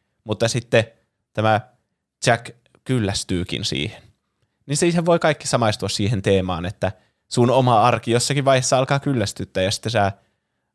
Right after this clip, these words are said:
haluat vaan, niinku, oppia muistakin a-, piirteistä, mitä elämässä on. Vähän astua ulos sun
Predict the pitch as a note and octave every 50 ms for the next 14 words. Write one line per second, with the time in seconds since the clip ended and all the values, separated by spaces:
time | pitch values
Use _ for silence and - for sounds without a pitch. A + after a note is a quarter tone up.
0 | _ - - - - A#2+ A#2 C3 B2+ C3+ C3+ C3+ C3+ - - _ _ _ _ _
1 | _ - E3 E3+ E3 E3 D#3+ - D#3 B2 - _ _ - D3 D3 - _ - C#3
2 | C#3 C3+ B2+ C3+ C#3 C#3+ C3+ A#2+ A2+ - - G#2 - - G2+ G2 G2 F2 D#2 -
3 | - - _ _ _ - A#2 G#2+ G2+ F2+ - - F#2 E2+ - - - F2+ F#2+ -
4 | G#2 F#2+ E2+ F#2+ G#2 G2+ F#2+ F2+ F2 F#2 G2 - - - D#2+ E2 F#2 F2 F2 -
5 | _ _ _ _ _ - C3+ D#3 D#3 C#3+ C3+ A2+ D3 - - - D3 C#3+ - -
6 | D#3+ D3+ C3 A2+ A2 - A#2 A2 G#2+